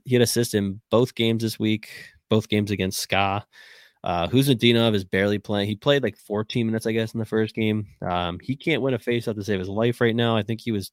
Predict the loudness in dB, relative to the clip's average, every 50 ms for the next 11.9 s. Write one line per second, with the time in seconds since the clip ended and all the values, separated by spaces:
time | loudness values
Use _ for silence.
0 | _ -18 -10 -2 2 2 2 2 0 -4 -10 -8 -2 -2 -2 -2 -2 -6 -8 -6
1 | -4 -2 -2 -4 -4 -8 _ _ _ _ _ _ _ _ _ _ _ _ _ _
2 | _ -6 -4 -2 0 0 -2 -4 -8 -8 -6 -8 -8 -6 -8 -8 -8 -8 -8 -6
3 | -4 -2 -2 0 -2 -2 -4 -6 _ _ -14 -10 -8 -6 -4 -4 -4 -4 -4 -6
4 | -8 -10 -14 _ _ _ _ _ -8 -4 -2 0 0 0 0 0 0 0 -2 -4
5 | -4 -4 -4 -4 -4 -4 -4 -4 -4 -4 -4 -6 -10 -12 -14 -16 -12 -12 -12 -12
6 | -10 -10 -10 -10 -10 -12 -14 -14 -14 -14 -14 _ _ _ _ -20 -20 -20 -20 _
7 | -8 -6 -4 -2 -2 0 0 0 -2 -2 -4 -6 -4 -4 -4 -2 -2 -2 -2 -2
8 | -2 -4 -6 -12 _ _ -8 -4 -4 -4 -2 -2 -2 -4 -4 -4 -8 -14 -18 -16
9 | -18 -20 _ _ _ -10 -8 -8 -8 -6 -6 -4 -4 -6 -6 -8 -14 -14 -14 -12
10 | -12 -12 -10 -10 -10 -10 -6 -6 -6 -6 -6 -6 -4 -4 -2 -2 0 -2 -2 -2
11 | -6 -14 -14 -14 -16 -12 -10 -8 -8 -6 -6 -6 -6 -6 -6 -6 -6 -6